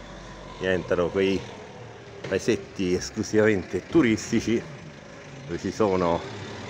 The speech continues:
dei parcheggi all'esterno per i turisti, ma poi all'interno non si può circolare, quindi la gente del posto non ci abita volentieri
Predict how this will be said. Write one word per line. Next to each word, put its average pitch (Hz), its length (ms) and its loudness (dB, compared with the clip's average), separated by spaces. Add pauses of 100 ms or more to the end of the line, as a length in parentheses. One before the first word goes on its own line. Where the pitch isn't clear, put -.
(800)
dei 82 380 2 (1160)
parcheggi 92 540 0
all'esterno 85 800 -2 (580)
per - 100 -6
i 104 60 -8
turisti, 107 500 -2
ma 95 140 -2
poi 85 400 0 (320)
all'interno 87 880 -4 (760)
non 87 200 0
si - 100 -10
può 90 160 4
circolare, 85 640 2
quindi 82 420 -4 (1080)
la 110 200 0
gente 87 640 2 (580)
del 101 220 0
posto 85 560 0 (600)
non 95 300 4
ci 90 400 0
abita 85 380 0
volentieri 90 760 -2